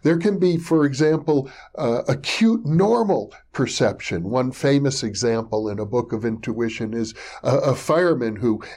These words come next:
entered a building and realized right away that, uh, the building was about to collapse. So he got out immediately and saved his own life. How did he know it was about to collapse? Well,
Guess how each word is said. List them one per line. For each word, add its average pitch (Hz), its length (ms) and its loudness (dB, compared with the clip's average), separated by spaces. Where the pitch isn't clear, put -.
entered 165 380 2
a 120 60 2
building 127 580 2
and 120 240 -2
realized 135 640 2
right 160 360 2
away 175 380 4
that, 117 260 0
uh, 120 200 4
the 110 140 -2
building 165 360 2
was 135 160 -2
about 143 360 0
to 139 60 -4
collapse. 139 640 0
So 110 220 0
he 113 260 -2
got 156 280 4
out 156 200 2
immediately 117 800 2
and 107 160 -6
saved 156 460 0
his 120 160 0
own 131 200 2
life. 165 400 0
How 120 200 0
did 151 160 2
he 185 140 0
know 226 300 2
it 226 100 0
was 131 180 0
about 107 420 -2
to 104 100 -6
collapse? 101 720 -6
Well, 139 420 0